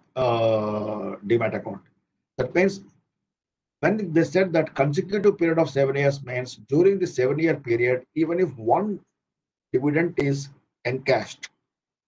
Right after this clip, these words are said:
then you don't need to transfer the shares to that particular account, because the word used is consecutive period of seven years. In case of the seven-year period is completed on being completed during the period, for the first time it has been,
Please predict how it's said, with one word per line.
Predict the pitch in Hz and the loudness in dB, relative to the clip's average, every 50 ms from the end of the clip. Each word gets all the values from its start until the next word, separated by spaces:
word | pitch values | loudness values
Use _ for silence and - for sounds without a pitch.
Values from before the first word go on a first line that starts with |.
| _ _ _ | _ _ _
then | - 156 226 - | 0 2 2 4
you | 220 202 | 4 4
don't | 170 143 156 190 208 196 | 4 6 4 4 4 4
need | 185 190 190 - | 4 2 4 4
to | 185 170 - - | 2 2 2 0
transfer | - 123 143 156 147 - - 170 165 147 | 2 2 2 2 0 0 0 0 2 4
the | 143 185 - - - _ _ _ _ _ _ _ | 2 2 0 0 -8 _ _ _ _ _ _ _
shares | - - - 131 139 160 170 - | -6 -2 2 4 4 4 4 2
to | - - 135 | 2 0 0
that | 135 123 - | 0 0 -4
particular | - 113 - - 117 110 107 104 | -6 -10 -8 -4 -4 -4 -4 -4
account, | - - 98 98 _ - - _ _ _ _ _ | -8 -10 -14 -14 _ -18 -20 _ _ _ _ _
because | - - 156 147 135 | -2 0 0 2 4
the | 135 120 | 2 0
word | 110 120 135 147 143 139 - - - | 2 4 4 2 2 0 -4 -12 0
used | 135 131 131 127 117 120 | 4 4 4 4 2 -2
is | 120 120 120 - | -2 -2 -2 -4
consecutive | - 120 117 113 117 123 127 135 131 123 - 131 123 120 - | -4 -4 -2 -2 -4 -4 -2 -2 -4 0 2 0 0 0 0
period | - 120 117 117 113 | -2 0 0 2 2
of | 117 113 110 110 - | 2 0 0 -2 -4
seven | - - 110 110 107 104 | -4 -2 -2 0 0 -2
years. | 98 101 98 - - - - _ _ _ _ _ _ _ _ _ _ _ _ _ _ _ _ _ _ _ _ _ _ _ _ _ _ _ | -4 -6 -6 -10 -14 -18 -20 _ _ _ _ _ _ _ _ _ _ _ _ _ _ _ _ _ _ _ _ _ _ _ _ _ _ _
In | 170 190 185 | 0 0 0
case | 165 - 202 220 214 220 | 4 4 4 4 4 2
of | 170 208 190 | 2 2 6
the | 185 190 180 | 6 6 6
seven-year | 170 151 - 147 156 180 190 202 208 208 190 | 4 2 2 2 4 4 4 4 2 2 0
period | 156 - 151 160 165 175 180 170 | 0 2 2 4 4 4 4 2
is | 170 151 - | 0 0 0
completed | - 143 127 120 147 147 147 151 156 147 | -4 -4 -2 0 0 0 2 2 2 2
on | 139 135 131 123 | 2 0 0 0
being | 127 135 135 139 139 - _ _ _ | -2 0 0 -2 -4 -8 _ _ _
completed | - 120 110 110 139 147 143 139 127 120 | -8 -8 -6 -4 -4 -2 0 0 0 2
during | 113 120 120 123 120 | 2 0 0 2 0
the | 117 113 | -2 -2
period, | - 120 120 120 120 123 113 - 117 | -2 -2 -2 -2 -2 -4 -6 -8 -2
for | - 131 127 | -2 -2 -2
the | 120 113 | -2 -2
first | - 170 170 - | -2 -2 -2 0
time | - 214 214 202 180 | 0 0 2 2 2
it | 156 | 2
has | 143 139 139 135 | 2 0 0 2
been, | 135 135 135 131 131 | 2 0 0 0 -4